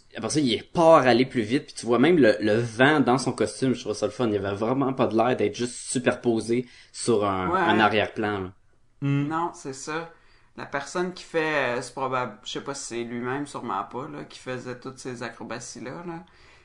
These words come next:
Speaker 2: Vraiment, puis je trouvais qu'il y avait des images, là, dans le mouvement, dans les déplacements avec les, euh,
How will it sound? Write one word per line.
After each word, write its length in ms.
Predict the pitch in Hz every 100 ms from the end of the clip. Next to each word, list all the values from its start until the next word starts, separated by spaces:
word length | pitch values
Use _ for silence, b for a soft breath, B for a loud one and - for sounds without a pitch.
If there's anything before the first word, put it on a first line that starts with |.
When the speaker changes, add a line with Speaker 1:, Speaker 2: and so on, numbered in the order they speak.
| _
Speaker 2:
Vraiment, 440 | 135 139 139 165 185
puis 120 | - 135 -
je 140 | - -
trouvais 300 | 160 151 160
qu'il 140 | 147
y 40 | 131
avait 140 | 139
des 360 | 135 143 139 135
images, 500 | 139 151 180 165 147
là, 80 | 156
dans 220 | 143 135
le 120 | 135
mouvement, 560 | 135 131 123 135 147 151
dans 120 | 143
les 140 | 131
déplacements 680 | 123 131 131 131 - 139 147
avec 260 | 143 131 131
les, 320 | 131 120 123
euh, 180 | 120